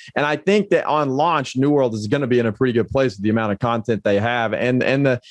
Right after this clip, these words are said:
and the way that things are scaling and whatever. I think it's, I think it's pretty good. And I bet they, I bet they change a lot of stuff from beta until launch in terms of pacing of leveling and all of those things.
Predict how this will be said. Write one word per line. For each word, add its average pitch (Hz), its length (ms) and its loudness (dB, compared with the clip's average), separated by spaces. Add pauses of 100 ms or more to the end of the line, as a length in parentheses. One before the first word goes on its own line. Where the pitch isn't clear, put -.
(120)
and 175 160 2
the 185 60 4
way 170 160 4
that 156 120 -2
things 151 200 0
are 135 40 0
scaling 139 460 2
and 127 80 0
whatever. 127 240 0
I 135 80 0
think 147 220 -2
it's, - 140 -4
I 127 100 0
think 135 100 0
it's 120 100 -2
pretty 131 140 0
good. 123 140 2
And 156 260 2 (400)
I 143 100 2
bet 180 260 0
they, 170 280 2
I 131 100 0
bet 127 220 2
they 160 140 2
change 143 340 -2
a 127 60 2
lot 131 180 2
of 127 60 -2
stuff 127 260 -2
from 120 120 -2
beta 123 260 2
until 117 320 0
launch 120 380 -2
in 107 60 -2
terms 113 220 0
of 98 120 -4
pacing 120 340 2
of 95 80 -2
leveling 131 540 0
and 107 100 0
all 107 220 2
of 98 80 -6
those 131 260 0
things. 123 340 0